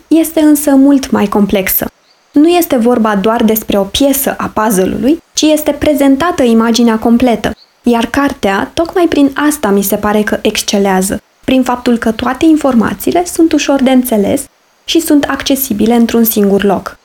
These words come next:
De obicei, când citim despre schimbările climatice, ne sunt arătate doar piese ale puzzle-ului, inundații, incendii sau alte dezastre prezentate separat unul de celălalt.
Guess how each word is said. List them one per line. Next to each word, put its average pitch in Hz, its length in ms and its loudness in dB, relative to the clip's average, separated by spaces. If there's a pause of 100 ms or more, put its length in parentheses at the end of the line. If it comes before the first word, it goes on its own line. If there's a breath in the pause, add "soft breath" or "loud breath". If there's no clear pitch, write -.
(140)
De 269 160 -2
obicei, 302 480 0
când 247 200 2
citim 247 300 2
despre 247 340 0
schimbările 226 640 0
climatice, 226 800 0 (160)
ne 311 160 2
sunt 381 280 0
arătate 285 400 0
doar 262 300 0
piese 277 340 -2
ale 202 160 0
puzzle-ului, 190 680 0 (220)
inundații, 202 920 0
incendii 202 760 0
sau 247 260 -4
alte 339 220 0
dezastre 220 720 0
prezentate 269 560 0
separat 262 580 -2
unul 220 240 2
de 202 120 -2
celălalt. 202 680 -4